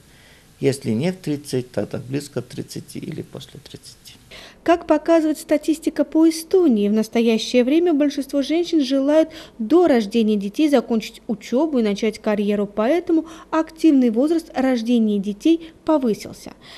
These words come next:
Speaker 2: Средний возраст матери при рождении первого ребенка начал повышаться еще в середине девяностых годов.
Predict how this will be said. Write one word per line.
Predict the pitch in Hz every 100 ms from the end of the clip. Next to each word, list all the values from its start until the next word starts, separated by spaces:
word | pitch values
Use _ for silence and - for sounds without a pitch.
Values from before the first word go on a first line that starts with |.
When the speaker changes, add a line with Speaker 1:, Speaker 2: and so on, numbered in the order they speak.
| -
Speaker 2:
Средний | - 302 370 370
возраст | 330 339 330 -
матери | 311 415 415 254
при | - 240
рождении | 262 247 277 277
первого | 277 247 208
ребенка | 214 226 359 349
начал | 302 370 - 339
повышаться | 269 247 247 330 339 -
еще | 240 226 - 330
в |
середине | - 262 233 233 302
девяностых | 226 208 214 214 - 202
годов. | 226 220 185